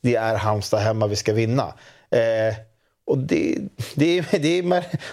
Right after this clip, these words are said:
man kan säga vad man vill. Det är, det, det är märkligt att vi, vi har kommit dit. Men så här, förlust ganska väntat. Men, men för mig, jag är sån här supporter som... Jag gillar känslor.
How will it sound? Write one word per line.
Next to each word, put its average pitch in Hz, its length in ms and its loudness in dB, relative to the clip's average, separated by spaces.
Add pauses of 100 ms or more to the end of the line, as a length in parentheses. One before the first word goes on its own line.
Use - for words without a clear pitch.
man 127 140 0
kan 151 120 0
säga 156 200 2
vad 143 140 0
man 127 160 0
vill. 147 240 0
Det 123 80 2
är, 127 100 0
det, 127 320 -2
det 127 260 -2
är 120 40 4
märkligt 127 480 0
att 120 160 -2
vi, 113 460 -2 (800)
vi - 120 0
har 113 60 2
kommit 117 400 0
dit. 127 280 -2
Men 117 280 0 (400)
så - 160 0
här, 113 200 0 (600)
förlust 160 520 0 (1300)
ganska 123 380 0
väntat. 117 580 -2
Men, 120 260 0
men 123 200 0
för - 400 -4
mig, 143 260 2
jag 135 140 2
är 139 40 -2
sån 139 160 -2
här 113 80 -2
supporter 113 480 -2
som... 107 360 0 (880)
Jag 120 160 2
gillar 139 200 0
känslor. 127 760 -2